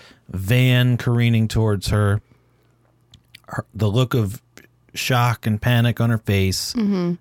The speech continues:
Speaker 1: And then he's there, smash, and, like, saves her. 'Cause she would have got, like, it was the side of the van and the side of the car, like, impacting straight onto one another. She would have been smushed.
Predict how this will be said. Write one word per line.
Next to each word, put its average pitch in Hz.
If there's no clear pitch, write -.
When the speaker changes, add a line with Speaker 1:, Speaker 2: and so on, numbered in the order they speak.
Speaker 1:
And 98
then 95
he's 110
there, 92
smash, 113
and, 90
like, 85
saves 95
her. 78
'Cause 110
she 147
would 147
have 117
got, 104
like, 95
it 107
was 98
the 95
side 127
of 101
the 104
van 101
and 90
the 85
side 107
of 87
the 95
car, 92
like, 82
impacting 95
straight 107
onto 95
one 85
another. 85
She -
would 92
have 85
been 85
smushed. -